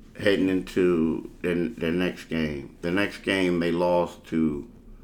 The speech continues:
the Washington Wizards, one nineteen to one thirteen, which was a bad loss. Then they came back and they defeated, heck, man, they were on a roll. They lost to Washington,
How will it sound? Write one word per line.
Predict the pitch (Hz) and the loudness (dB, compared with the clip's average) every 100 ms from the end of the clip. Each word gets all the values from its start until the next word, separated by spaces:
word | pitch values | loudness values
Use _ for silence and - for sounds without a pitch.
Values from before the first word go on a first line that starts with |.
| - - - - - - - - - - | -20 -20 -20 -20 -20 -20 -20 -20 -16 -6
the | |
Washington | 78 80 104 120 120 117 92 | 0 6 6 6 6 6 4
Wizards, | 90 82 80 - | 2 2 -2 -4
one | 80 92 101 | 0 4 4
nineteen | 98 101 90 - 92 82 80 | 4 4 0 0 0 2 0
to | |
one | 76 82 80 | 0 -2 -2
thirteen, | - 73 - - 76 69 - - - 80 | -2 -4 -6 -10 -8 -8 -12 -18 -12 -6
which | 87 82 | -6 -4
was | 76 | -6
a | 76 | -6
bad | - 78 78 - | -2 0 2 4
loss. | - 73 67 65 - - - - - - - - - - - - - | 4 4 2 0 -4 -10 -14 -16 -18 -20 -20 -20 -20 -20 -20 -20 -8
Then | 80 87 104 101 80 - | -2 4 4 4 0 0
they | 90 90 | 2 2
came | - 101 98 87 | 2 2 2 2
back | 90 85 80 | 2 0 0
and | |
they | 87 82 | 0 0
defeated, | 78 - 113 110 92 80 - - - - - - | -4 -6 0 0 2 0 -2 -14 -20 -20 -18 -6
heck, | 92 202 - | -2 -2 -2
man, | 82 80 | -2 0
they | 110 | 2
were | 135 | 2
on | 80 69 | -2 -4
a | |
roll. | 69 117 98 - - - | 0 2 2 0 -6 -2
They | 95 | 0
lost | 104 107 113 - | 4 4 4 2
to | 107 90 | -2 0
Washington, | 101 104 117 92 92 85 90 | 0 0 0 -4 -6 -6 -6